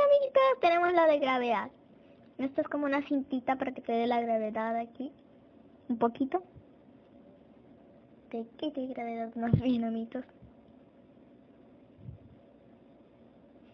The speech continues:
Y ahora aquí vamos a pillar la florcita, amiguitos. Aquí, amiguitos. Aquí que hay, aquí hay otra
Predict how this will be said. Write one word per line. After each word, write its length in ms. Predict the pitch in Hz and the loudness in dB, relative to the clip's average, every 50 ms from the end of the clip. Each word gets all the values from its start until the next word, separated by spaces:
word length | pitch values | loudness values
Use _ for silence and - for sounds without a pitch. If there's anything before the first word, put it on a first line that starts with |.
| - - - - - - | -20 -20 -20 -14 -6 -2
Y 480 | 285 285 285 285 285 285 285 285 - - | -2 0 0 0 0 0 0 -2 -2 -2
ahora 640 | - 247 247 240 247 254 262 269 277 285 262 233 | 0 2 4 4 4 2 2 2 2 2 2 0
aquí 500 | 226 226 233 - - - 269 277 277 - - - - | 0 -2 -4 -8 -6 -4 -2 -2 -4 -6 -8 -14 -10
vamos 340 | - 247 254 262 277 269 269 | -6 -4 -2 -2 -2 -2 -4
a 80 | 277 269 | -6 -6
pillar 440 | - 262 254 254 254 254 254 240 - | -4 -2 -2 0 0 0 -2 -4 -4
la 180 | 233 240 240 240 | -4 -4 -4 -6
florcita, 680 | - - 240 226 233 233 - - - 277 269 269 285 | -6 -4 -4 -4 -4 -4 -8 -10 -8 -6 -4 -2 -2
amiguitos. 440 | 285 285 277 269 277 285 294 320 339 330 - - - - - - - - - - - - - - - - - - - - | 0 0 -2 -2 -2 -2 -2 -2 -2 -4 -8 -20 -20 -20 -20 -20 -20 -20 -20 -20 -20 -20 -20 -20 -20 -20 -20 -18 -4 2
Aquí, 380 | 269 311 330 330 - - 359 | 4 4 4 4 4 4 6
amiguitos. 580 | 359 359 349 349 349 339 349 - 370 370 359 349 - - - - - - - - - - - - - - - - - - - - - - - | 6 6 6 6 4 4 2 2 2 2 2 0 -4 -10 -20 -20 -20 -20 -20 -20 -20 -20 -20 -20 -20 -20 -20 -20 -20 -20 -20 -20 -20 -10 -4
Aquí 360 | 240 233 254 247 - - 262 - - | -4 -4 -4 -4 -8 -12 -14 -6 -2
que 160 | 277 254 240 | 0 2 6
hay, 340 | 240 240 240 262 269 269 269 | 6 6 8 8 6 4 4
aquí 200 | 262 - 277 277 | 2 0 0 2
hay 260 | 269 277 277 277 - - | 2 0 0 -4 -4 0
otra 480 | 262 294 294 - - 330 320 285 262 | 0 0 0 0 0 0 2 2 0